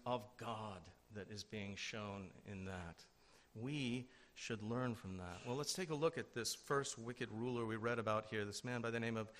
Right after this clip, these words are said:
Zimri. Uh, Zimri, incidentally, the name,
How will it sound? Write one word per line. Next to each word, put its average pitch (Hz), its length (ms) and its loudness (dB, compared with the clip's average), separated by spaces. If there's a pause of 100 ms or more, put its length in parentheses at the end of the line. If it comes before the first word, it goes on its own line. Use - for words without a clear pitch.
(300)
Zimri. 107 840 4 (400)
Uh, 113 280 6 (100)
Zimri, 185 320 6
incidentally, 123 420 4
the 113 100 4
name, 131 440 4